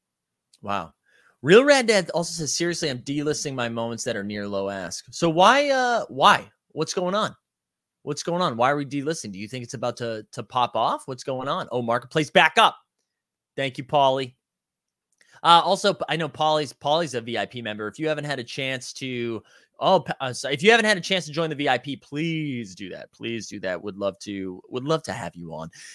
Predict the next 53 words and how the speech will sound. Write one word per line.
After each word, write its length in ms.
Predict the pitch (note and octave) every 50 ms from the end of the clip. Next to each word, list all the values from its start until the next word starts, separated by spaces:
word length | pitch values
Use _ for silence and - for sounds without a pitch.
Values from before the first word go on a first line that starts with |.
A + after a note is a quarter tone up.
| - -
It 120 | C3+ B2+
gets 220 | - F#3+ E3+ - -
you 80 | F#3+
into 120 | F3+ E3+ D3
the 60 | C#3
V 120 | B2 C#3
I 80 | B2 A2+
P 160 | - - C3
Discord. 480 | G#2+ D3+ E3+ D#3+ - - F3 E3 D#3+ D3
It 40 |
gets 180 | A#2 A#2+ A2 -
you 80 | B2+ A#2+
access 340 | A2+ A#2 - - B2 - -
to 80 | A#2
these 180 | G#2+ G#2+ G2+ -
crazy 440 | - - C3+ B2+ B2+ A#2+ B2+ B2+ A#2
ass 140 | G#2+ G2+ -
badges 520 | - A2+ G#2+ A2+ B2 B2 C#3+ D3 C#3 -
that 100 | - C#3+
we 100 | E3+ F3
haven't 240 | G3 A#3+ D#4+ D4+ G3+
used 240 | F#3+ A3 G3 C#3+ A2
a 20 |
lot 240 | F#2 F2 E2+ E2+ -
today 220 | - G2 F#2 E2+
because 340 | E2+ F2+ F2+ - G#2+ G#2 G2
I 80 | G2 F#2+
think 200 | A2 A2+ G#2 - _ _ _ _ _ _ _ _
we've 160 | D3+ D3 -
kept 180 | - G3 -
the 80 | - A#2+
show 280 | - - C#3+ B2+ A2 G#2
on 140 | G#2 G2+
the 80 | F2+ E2+
rails. 460 | F2 G#2 A#2 A#2+ G#2 D#2+ - - - _ _ - - - _ _
Um, 640 | - C3+ C3+ B2+ A#2+ A2+ G#2+ G2+ F#2+ F#2 E2 C#2+ - _ _ _ _ _ _ _ _ _ _ - _ _
but 140 | E3+ F3
yeah, 120 | F#3+ F#3 E3+
join 260 | C#3 C3+ F3 E3+ D#3+
it. 100 | D3 C#3
It's 160 | C#3+ D3 - -
just, 160 | E3+ D#3 -
like, 160 | F3 D3+ B2+
an 80 | C#3 C#3
easy, 420 | C3+ C#3+ D3+ B2 C3 D3 C#3 C3+
stupid 320 | B2 - - D3+ B2 C3
way 160 | A#2+ B2+ B2+ A#2+
to 60 | A#2
support 340 | - - G#2 - A#2 A2+ G#2+
us, 200 | G#2 G2 - -
and 80 | A2+
we 120 | A2 A2+ A2
would 240 | A2 A2 G#2 G2+